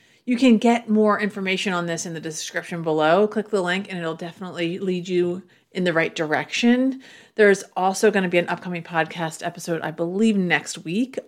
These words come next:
on personal core values. So make sure you keep an eye out for that. Most likely when you were out there in active addiction, you also had terrible boundaries.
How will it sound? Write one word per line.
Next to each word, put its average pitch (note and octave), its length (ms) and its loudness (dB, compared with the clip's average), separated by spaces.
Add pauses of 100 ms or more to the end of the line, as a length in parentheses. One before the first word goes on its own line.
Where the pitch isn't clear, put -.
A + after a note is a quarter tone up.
on F3+ 500 2
personal F3 320 -4
core E3 200 2
values. D3+ 540 0
So G3+ 100 -6
make G3+ 100 -2
sure A3 140 2
you G3 80 2
keep G#3 200 -6
an E3+ 80 -2
eye D#3+ 140 4
out - 160 0
for E3 100 -10
that. - 480 -6 (1400)
Most B3+ 240 4
likely D#4+ 340 2
when A#3+ 220 4
you A3+ 160 2
were F#3+ 540 0 (180)
out F#3+ 220 2
there F3+ 260 4
in F3 320 -6
active D#3 320 -6
addiction, - 500 -16 (560)
you C4 120 0
also F4 240 6
had G#3+ 340 0
terrible E3+ 380 4
boundaries. D3 920 0